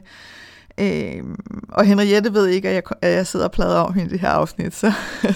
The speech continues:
så det bliver ret sjovt, når hun hører det. For jeg ved, hun lytter til podcasten også. Øhm, men det, der er, det, der er med Henriette, det er, at, øh, at hun er så vild.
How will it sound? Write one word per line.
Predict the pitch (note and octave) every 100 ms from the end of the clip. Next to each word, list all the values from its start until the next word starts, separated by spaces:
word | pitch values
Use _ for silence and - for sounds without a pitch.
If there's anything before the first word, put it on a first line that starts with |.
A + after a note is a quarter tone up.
| -
så | A3+
det | A#3 G#3
bliver | F#3 G3+ F3+
ret | F3 -
sjovt, | G3 F3 -
når | F3
hun | F3+ F3+
hører | F3+ D#3+
det. | F#3 F#3
For | -
jeg | A#3
ved, | A#3 C#4+
hun | C4 B3
lytter | G#3+ F#3
til | F#3+ G3
podcasten | F3 D#3 - E3+ - -
også. | E3 - _ - - - - - - - _
Øhm, | - G3 E3+ E3+ - - E3+ E3 - _ _ _ _ _ _ -
men | G3
det, | F#3+ A#3+
der | B3
er, | - F3+ F#3 G3 _ _ _ _ _ _ _ -
det, | A3
der | A#3
er | F#3 F#3+
med | G#3
Henriette, | G3 G3 F3 D#3+ D3+ F3 G#3 _ -
det | G3+ F#3
er, | F3 F3 F3 - -
at, | E3+ E3 -
øh, | F#3+ - - - - G3+ G3 _ _ _ _ -
at | F3+
hun | G#3 F3
er | F3 -
så | - F3
vild. | F3+